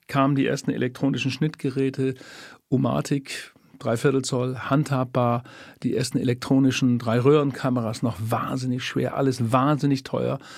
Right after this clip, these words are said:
Und mir war das gar nicht bewusst, aber ich hatte so einen Treffer gelandet, weil ich wusste, wie das Zeug funktionierte, konnte es auch reparieren. Und dann kam eine sehr innovative Filmproduktion zu mir. Noch sch-,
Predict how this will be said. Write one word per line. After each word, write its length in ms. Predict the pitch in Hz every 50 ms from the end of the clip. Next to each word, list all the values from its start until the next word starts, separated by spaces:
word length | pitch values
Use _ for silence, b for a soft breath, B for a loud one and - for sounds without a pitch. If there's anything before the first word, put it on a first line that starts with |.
| B B B B B B B
Und 480 | - 127 127 131 120 - - - - - _ _ _ _ _ -
mir 200 | 156 135 139 123
war 80 | 131 127
das 120 | 123 120
gar 120 | - 127 117
nicht 160 | 131 131 -
bewusst, 340 | - 127 131 185 196 - -
aber 120 | 113 120
ich 80 | 113 113
hatte 120 | 123 117 113
so 80 | 127
einen 60 | 120
Treffer 320 | 117 - - 170 175 156 127
gelandet, 400 | - 107 101 104 107 107 104 -
weil 100 | 113 113
ich 120 | 117 107
wusste, 240 | 135 139 135 - 131
wie 60 | 123
das 160 | 120 120 -
Zeug 240 | - - 127 120 120
funktionierte, 680 | - - 131 123 - - 127 117 120 131 147 156 - 143
konnte 280 | 131 - 131 120 120 123
es 180 | 101 104 -
auch 160 | - - - -
reparieren. 560 | 123 - - 113 110 123 139 147 156 160 - B B B B B B B B B
Und 140 | - 139 113
dann 160 | 127 143 160
kam 180 | - 147 139 -
eine 320 | - 131 131 123 120 120 - -
sehr 220 | 123 113 131 143 143
innovative 540 | 160 143 131 123 123 123 - 127 117 120 117
Filmproduktion 720 | - 139 147 160 160 - 120 110 110 - - 110 104 110
zu 160 | 117 - - 113
mir. 260 | 113 113 117 135 143
Noch 200 | 135 135 123 -
sch-, 180 | - - -